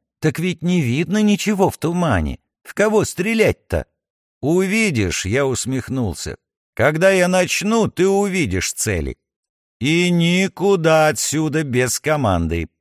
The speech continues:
Дмитрий Иванович за вами придет, когда все закончится».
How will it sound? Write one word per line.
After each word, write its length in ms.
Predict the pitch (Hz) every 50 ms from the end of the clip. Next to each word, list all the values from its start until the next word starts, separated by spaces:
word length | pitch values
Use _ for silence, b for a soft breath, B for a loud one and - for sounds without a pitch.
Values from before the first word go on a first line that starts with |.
| _ _ _ _ _ _ -
Дмитрий 560 | 78 76 - 165 185 185 175 - 156 175 170 165
Иванович 360 | 160 185 185 180 170 135 101
за 160 | 80 143 156
вами 280 | 147 165 165 165 165 156
придет, 460 | - 147 165 160 139 147 139 110 -
когда 280 | - 113 107 101 113
все 180 | 104 - - 101
закончится». 680 | 87 101 98 - 92 80 69 - 80 - - - 76 -